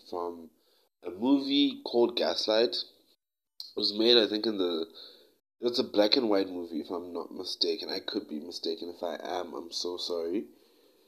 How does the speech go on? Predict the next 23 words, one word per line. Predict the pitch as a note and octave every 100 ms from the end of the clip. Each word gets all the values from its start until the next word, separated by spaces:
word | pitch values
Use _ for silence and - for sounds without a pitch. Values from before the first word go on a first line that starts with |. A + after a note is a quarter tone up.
| _ _ - -
But | A2 G#2+
it's | A2+
an | B2
old | - C#3 D3+
movie, | A2+ G2+ G2 F2+ F2 F#2 F#2 F#2
really | B2+ C3
old | F#2+ F2+
movie, | E2+ E2 D#2+ D#2
about | - - F2 E2 E2 D#2+ - - _ _ _ _ _ _ _ -
a |
man | G#2 B2 A#2+ A#2 G#2 F2+
who | F#2 F2+
marries | G2 G#2+ G#2+ F2+
a |
woman, | E2+ G2 F2+ E2 D#2+
and | E2+ F2 E2+ -
basically | G#2 A2+ - A2+
she | G#2 - A2 A2 -
is | G2+ F#2+
in | G2
line | G2+ A2+ A#2
to | F#2
inherit | E2 D#2+ D#2 D#2+ E2